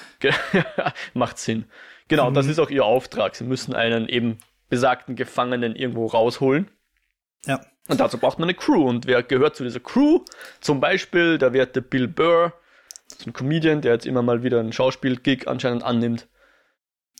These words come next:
Speaker 2: Äh, den kenn ich auch aus dem John Favreau seiner Kochsendung,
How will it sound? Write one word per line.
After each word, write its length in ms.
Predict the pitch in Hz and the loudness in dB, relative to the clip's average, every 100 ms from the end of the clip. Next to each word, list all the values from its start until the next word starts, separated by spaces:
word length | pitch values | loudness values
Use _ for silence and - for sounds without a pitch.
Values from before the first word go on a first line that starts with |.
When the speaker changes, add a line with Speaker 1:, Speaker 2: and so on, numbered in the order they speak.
| - _ _ | -20 _ _
Speaker 2:
Äh, 640 | 123 110 107 104 104 107 | 2 4 4 2 4 2
den 240 | 107 117 117 | 2 -4 -2
kenn 160 | 123 | -2
ich 120 | 120 104 | -2 0
auch 180 | 123 | 0
aus 180 | 120 117 | 0 -2
dem 220 | - 113 - | -2 -2 0
John 180 | 127 127 | 0 2
Favreau 300 | 120 123 127 | 2 2 2
seiner 220 | 117 113 | 2 0
Kochsendung, 800 | - 156 - 123 123 127 123 | -2 -4 0 0 2 0 -2